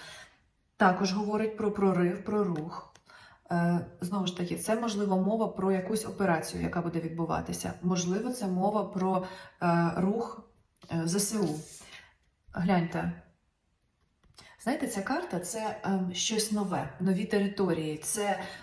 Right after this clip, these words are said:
ем, такий от з кубком він стоїть, да? Це переможний настрій такий. Дуже класна карта.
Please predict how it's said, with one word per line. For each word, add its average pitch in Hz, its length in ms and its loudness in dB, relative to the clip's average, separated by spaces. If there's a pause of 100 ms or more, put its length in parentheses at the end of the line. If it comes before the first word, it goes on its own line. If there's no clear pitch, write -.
ем, 175 420 2
такий 208 280 0
от 196 220 0 (100)
з - 140 -2
кубком 190 340 0
він 180 100 6
стоїть, 160 400 -2
да? 214 160 2
Це - 180 -4
переможний 208 720 4
настрій 170 580 2
такий. 151 420 -4 (720)
Дуже 196 360 4
класна 165 400 -2
карта. 170 460 -2